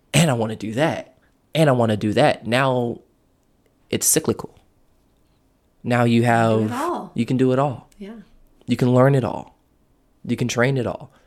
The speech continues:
Speaker 1: Now, what happens if you have a dancer that grew up that's doing ballet, modern, tap,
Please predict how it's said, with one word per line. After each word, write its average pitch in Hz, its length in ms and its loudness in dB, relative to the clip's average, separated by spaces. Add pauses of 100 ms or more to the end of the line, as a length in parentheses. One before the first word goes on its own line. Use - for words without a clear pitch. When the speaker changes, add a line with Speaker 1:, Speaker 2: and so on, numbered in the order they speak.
(720)
Speaker 1:
Now, 113 160 -2
what 120 140 -4
happens 123 360 -2
if 113 140 -4
you 120 60 -2
have 113 180 -2
a 107 40 -6
dancer 104 520 0
that 104 160 0
grew 107 260 0
up 127 340 0 (120)
that's - 300 -4
doing 117 500 -2 (400)
ballet, - 500 -4 (560)
modern, - 480 -10 (680)
tap, - 400 -8